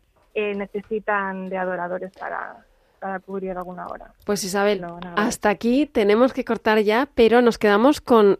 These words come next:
Speaker 2: la posibilidad de adorar en cualquier momento del día y del año.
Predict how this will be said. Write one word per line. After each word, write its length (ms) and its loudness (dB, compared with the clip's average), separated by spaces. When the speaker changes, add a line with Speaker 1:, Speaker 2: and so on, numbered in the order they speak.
Speaker 2:
la 200 4
posibilidad 680 2
de 100 4
adorar 500 2
en 240 4
cualquier 380 0
momento 440 2
del 200 -2
día 300 2
y 140 2
del 180 2
año. 380 4